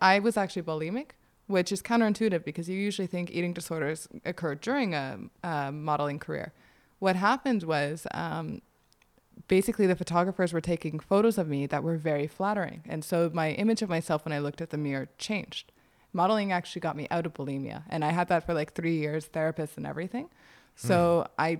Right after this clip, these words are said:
Speaker 1: totally was a mess when I got into this. Um, and here's the trick with bulimia. You don't actually lose weight. You j-,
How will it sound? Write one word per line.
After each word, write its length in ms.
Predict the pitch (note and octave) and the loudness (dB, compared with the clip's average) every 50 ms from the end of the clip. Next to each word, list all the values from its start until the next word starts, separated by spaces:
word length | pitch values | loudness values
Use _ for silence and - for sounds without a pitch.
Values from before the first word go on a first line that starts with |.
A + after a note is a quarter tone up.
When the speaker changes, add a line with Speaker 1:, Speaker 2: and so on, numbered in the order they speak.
| - - F3+ | -6 -10 -12
Speaker 1:
totally 420 | - - - G3+ G#3 G#3+ G3 E3+ D#3+ | -10 -4 0 0 0 2 0 0 -2
was 160 | D#3 D#3 D3+ | -2 -4 -6
a 40 | C3+ | -6
mess 480 | C#3 D3 D#3 E3+ - D3+ - - - - | -6 -4 -4 -4 -4 -6 -10 -16 -18 -12
when 160 | - D#3+ E3 D3 | -10 -6 -4 -4
I 80 | B2+ | -2
got 220 | B2+ - B2+ A#2+ B2 | -2 -2 -2 -2 -2
into 260 | B2+ - D3 - - | -4 -6 -6 -6 -6
this. 280 | - G#2+ D#3 - - _ _ _ _ _ _ _ _ _ - | -6 -6 -6 -8 -12 _ _ _ _ _ _ _ _ _ -4
Um, 540 | - F3 E3+ E3 E3 E3 E3 D#3+ D#3+ D#3+ D#3 - - | -2 0 0 2 2 2 0 0 0 -2 -2 0 2
and 260 | F#3 F3+ F3 E3 - - _ | 2 2 2 0 -4 -10 _
here's 300 | - - A#3 A#3 A3+ G#3+ | -4 2 2 2 2 2
the 240 | - - - E3+ F3+ | -4 -8 -4 -4 -4
trick 240 | F3 - - F#3 - | -2 -2 -2 -2 -2
with 140 | G#3 F3 - | -2 -2 -2
bulimia. 500 | D#3+ D3+ D3 C#3+ D3 F3 G#3 A#3+ C4+ C4 _ - - | -2 -2 0 -2 -2 -2 -2 -4 -4 -6 _ -10 -8
You 100 | G#3 A3+ | -4 -2
don't 160 | A#3 A#3+ A#3 | 0 0 2
actually 320 | F#3+ F3 E3+ - - E3+ D#3+ | 0 0 -2 -4 -6 -6 -4
lose 260 | D#3 D3+ D3 D3 - | -4 -4 -6 -6 -6
weight. 300 | C#3+ C#3+ C#3+ G#3 C4 - - | -4 -4 -4 -4 -6 -6 -8
You 100 | F3 E3+ | -8 -8
j-, 140 | - - | -8 -8